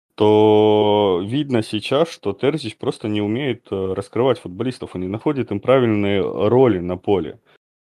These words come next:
Вроде бы они играют, но как-то вот что-то, чего-то им постоянно не хватает там.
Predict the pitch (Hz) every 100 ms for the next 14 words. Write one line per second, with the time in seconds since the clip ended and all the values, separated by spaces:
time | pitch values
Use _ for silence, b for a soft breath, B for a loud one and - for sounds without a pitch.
0 | _ _ _ _ - 95 123 143 135 131
1 | 139 139 135 135 127 123 110 135 139 131
2 | 160 233 180 113 117 156 139 131 131 -
3 | 117 113 120 - - 127 127 - 104 -
4 | 101 120 123 92 101 110 - - 98 104
5 | 117 95 95 - 98 - 104 80 - -
6 | 82